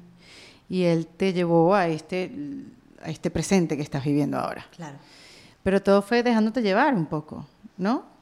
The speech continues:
Speaker 2: Claro, yo pienso que, ¿por qué no, no, no, no dejarse uno ayudar? A
Speaker 1: Ujú.
Speaker 2: veces, por ser mujer, uno cree que uno se la está comiendo todas, pero no.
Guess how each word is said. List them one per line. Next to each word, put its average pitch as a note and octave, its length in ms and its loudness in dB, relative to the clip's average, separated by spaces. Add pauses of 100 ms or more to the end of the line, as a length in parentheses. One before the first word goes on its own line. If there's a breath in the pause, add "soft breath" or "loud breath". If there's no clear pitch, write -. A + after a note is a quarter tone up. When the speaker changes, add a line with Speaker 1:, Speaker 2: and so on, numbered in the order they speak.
(160)
Speaker 2:
Claro, C4 460 -10
yo E3 100 -12
pienso G3+ 320 -12
que, G#3 220 -12
¿por - 240 -16
qué F#3 100 -12
no, F#3+ 300 -10
no, F#3 420 -8
no, E3+ 460 -10 (240)
no F3 120 -4
dejarse F3 440 -6
uno F#3 140 -12
ayudar? E3 420 -10 (400 loud breath)
A F#3 100 -6
Speaker 1:
Ujú. D#3+ 120 -4
Speaker 2:
veces, G#3 340 -2 (400)
por E3+ 100 -16
ser F3 160 -12
mujer, G3 380 -8
uno G3+ 160 -8
cree G3+ 240 -10
que F#3+ 100 -14
uno F#3 160 -10
se F#3+ 140 -14
la G3 40 -12
está F#3 200 -12
comiendo - 340 -10
todas, - 380 -8
pero F3 180 -6
no. A#2+ 340 -10